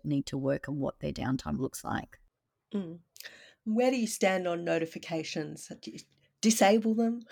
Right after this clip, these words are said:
Speaker 2: <laughs> Are they just eroding every minute of our day?
Speaker 1: Uh, absolutely. So I do disable notifications. I absolutely loathe, um, dings and sounds and pings when messages,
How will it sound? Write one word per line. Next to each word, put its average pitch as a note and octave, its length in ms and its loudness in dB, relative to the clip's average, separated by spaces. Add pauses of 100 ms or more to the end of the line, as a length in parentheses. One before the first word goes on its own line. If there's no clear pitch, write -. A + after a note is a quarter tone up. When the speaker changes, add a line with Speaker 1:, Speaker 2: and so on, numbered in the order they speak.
(120)
Speaker 2:
<laughs> - 220 2
Are G3+ 100 4
they G#3 180 8
just G#3+ 300 2
eroding F#3+ 640 8
every G3 280 6
minute F3 300 0
of - 160 -4
our D#3+ 140 -2
day? E3+ 340 0 (960)
Speaker 1:
Uh, B3 360 6
absolutely. A#3+ 920 4
So G3+ 520 6
I G#3+ 260 6
do G#3 320 2
disable F#3+ 500 2
notifications. G3+ 960 -2 (100)
I F3 420 2 (100)
absolutely F3 840 0
loathe, E3+ 640 2 (200)
um, D#3+ 400 -2
dings F3 380 2
and E3 220 -2
sounds E3 460 0
and D#3+ 200 -2
pings F3 500 0
when D#3+ 420 -4
messages, E3 680 -4